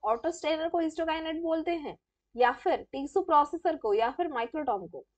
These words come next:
यस, तो करेक्ट आंसर जो है that is your option number A, that is your automatic tissue processor को ही आप लोग बोलते हो histokinate। Is that clear all of you?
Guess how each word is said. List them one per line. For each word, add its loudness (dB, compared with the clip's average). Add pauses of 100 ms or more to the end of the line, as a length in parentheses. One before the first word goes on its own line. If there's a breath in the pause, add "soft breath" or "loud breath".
(180)
यस, 4 (300)
तो -2
करेक्ट 4
आंसर 2
जो -2
है 0
that 2
is 0
your 2
option 0
number 0
A, 2
that 0
is -6
your 0 (160)
automatic -2 (140)
tissue 0
processor 0
को 2
ही -2
आप 4
लोग 2
बोलते 0
हो -2 (360)
histokinate। 0
Is 2
that 4
clear 0
all 8
of 0 (100)
you? -2